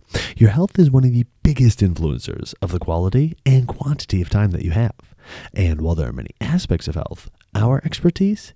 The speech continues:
is exercise. Exercise has been proven time and again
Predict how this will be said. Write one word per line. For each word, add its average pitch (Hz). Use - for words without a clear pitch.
is 87
exercise. -
Exercise 180
has 110
been 92
proven 82
time 139
and 156
again 127